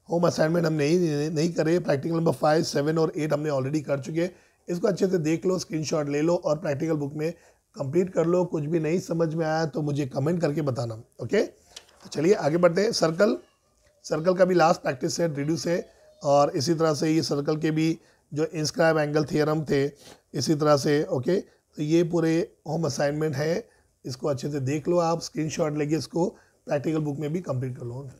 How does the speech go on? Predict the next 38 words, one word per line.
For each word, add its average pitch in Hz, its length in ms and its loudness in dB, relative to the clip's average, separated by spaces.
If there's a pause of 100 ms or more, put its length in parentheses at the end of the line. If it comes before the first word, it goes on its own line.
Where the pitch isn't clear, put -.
कंस्ट्रक्शंस 175 500 0
के 208 120 2
भी 202 160 0
देखेंगे 185 340 0
आप 170 180 0
इस 151 120 -6
तरह 175 120 2
से, 151 200 0
तो - 480 -10
हमने 185 120 2
सॉल्व 180 260 6
कर 185 120 2
चुके 185 220 0
हैं 190 80 6
ये। 185 240 2 (280)
और 165 160 0
कुछ 190 140 2
भी 185 100 2
नहीं 170 180 0
समझ 170 240 0
में 170 180 0
आया, 170 320 2
कुछ 156 200 -6
भी 165 140 2
एक्सप्लेनेशन 165 500 -2
नहीं 156 120 -2
समझा, 156 300 -2
मुझे 151 180 -2
कमेंट 156 340 -2
करके 160 200 0
बताना। 143 380 0
वीडियो 170 320 4
भी 175 220 0
कैसा 151 240 -4
लग 143 200 0
रहा 139 100 0
है, 143 60 -2
तो - 840 -4